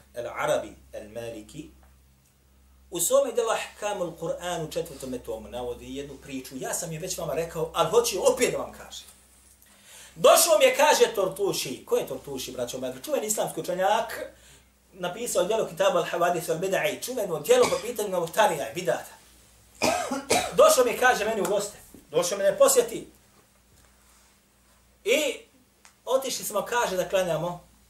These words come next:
namaz. Kad smo došli unutra, kaže, on je ušao unutra i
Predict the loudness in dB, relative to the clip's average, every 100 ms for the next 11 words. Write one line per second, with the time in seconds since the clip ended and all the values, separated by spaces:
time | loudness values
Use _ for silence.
0 | _ _ _ -10 -8 -8 -10 -12 -8 -8
1 | -6 -4 -6 -6 -8 -6 -4 -2 -4 -4
2 | -6 -2 0 0 -4 -2 -2 -2 -6